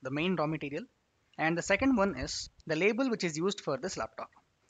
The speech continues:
So these are the two materials which are the components for this S O N one labeled laptop. And the quantity that we require for this is one unit each. Now we have created a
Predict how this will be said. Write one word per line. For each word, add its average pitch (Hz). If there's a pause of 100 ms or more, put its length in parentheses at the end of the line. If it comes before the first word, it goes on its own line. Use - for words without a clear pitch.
(120)
So -
these 220
are 262
the 233
two 294
materials 180
which 160
are 151 (320)
the 147
components 156
for 139
this 147 (180)
S 143
O 160
N 143
one 143
labeled 185
laptop. 127 (400)
And 156 (260)
the 165
quantity 220
that 202
we 180
require 185
for 175
this 151
is 208
one 151
unit 139
each. - (1500)
Now 294
we 285
have 247
created 262
a 196